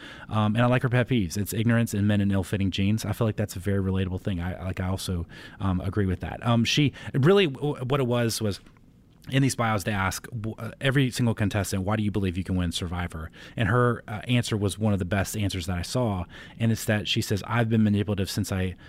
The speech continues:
since before I knew what manipulation was." Um, I like that, and I think manipulation in the wrong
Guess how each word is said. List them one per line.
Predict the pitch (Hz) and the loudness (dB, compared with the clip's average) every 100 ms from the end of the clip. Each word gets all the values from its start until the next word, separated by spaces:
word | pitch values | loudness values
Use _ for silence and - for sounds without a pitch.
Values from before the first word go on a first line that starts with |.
| - | -8
since | - 131 | 0 2
before | 127 131 117 | 2 2 4
I | |
knew | 104 104 | 4 4
what | 101 95 | 2 0
manipulation | 95 85 90 85 - 82 | 0 0 -2 -2 -4 -6
was." | 82 53 - - - - - | -6 -8 -8 -10 -12 -20 -8
Um, | 117 117 - - | 0 0 0 0
I | 123 127 127 110 | 2 2 2 0
like | 113 107 - | 0 -2 -2
that, | 95 | -2
and | 110 | 0
I | 110 | 0
think | - 117 - | 2 2 2
manipulation | 113 113 120 135 113 113 - 113 107 | 2 4 4 2 2 2 0 0 2
in | 101 | 2
the | 95 | 2
wrong | 98 101 98 98 | 2 2 2 0